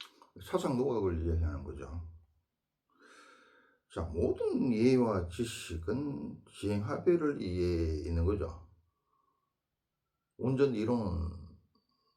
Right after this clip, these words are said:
온전에 의해 있는 거지, 온전 이론 그 자체를 이해해 있는 게 아니더라. 자, 명나라도 물론이고 조선도 어떻습니까?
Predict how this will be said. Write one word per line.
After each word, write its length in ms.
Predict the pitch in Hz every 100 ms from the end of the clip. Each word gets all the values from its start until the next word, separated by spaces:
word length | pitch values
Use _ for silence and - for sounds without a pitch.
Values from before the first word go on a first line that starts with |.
| _ -
온전에 320 | 117 123 120
의해 160 | 92 85 82
있는 220 | 85 78 78
거지, 240 | 76 85
온전 400 | 80 101 123 110
이론 240 | 107 98
그 120 | - -
자체를 460 | - 85 - 160
이해해 220 | 95 85 85 -
있는 260 | 85 85 82
게 180 | - - - - _ _ _ _ _
아니더라. 1000 | - 80 82 - 67 69 - - - - - _ _ _ _ _ _ _ _ _ _ _ _ _ _ - - - - - - - - - - _ _ _ _ -
자, 200 | 113 87
명나라도 520 | 101 143 - 123 107
물론이고 1040 | 92 92 95 98 87 80 69 73 73 62 -
조선도 600 | 80 85 85 82 98 85
어떻습니까? 720 | 82 82 85 82 82 107